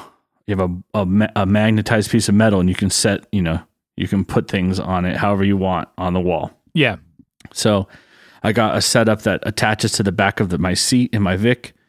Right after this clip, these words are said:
Speaker 1: and then I have, uh, it'll actually accept a rifle.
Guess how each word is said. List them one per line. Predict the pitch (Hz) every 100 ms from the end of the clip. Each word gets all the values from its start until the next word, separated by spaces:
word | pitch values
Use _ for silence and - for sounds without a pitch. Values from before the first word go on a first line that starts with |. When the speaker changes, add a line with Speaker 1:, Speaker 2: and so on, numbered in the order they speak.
| _ _ _ _ _
Speaker 1:
and | 98 98
then | 98
I |
have, | 95 101 95 92 90 92 -
uh, | 95 90 85 82 - _ _ _ -
it'll | 104 104
actually | 101 - 101 92 90 92 -
accept | - - 110 -
a | 90
rifle. | 104 107 - 123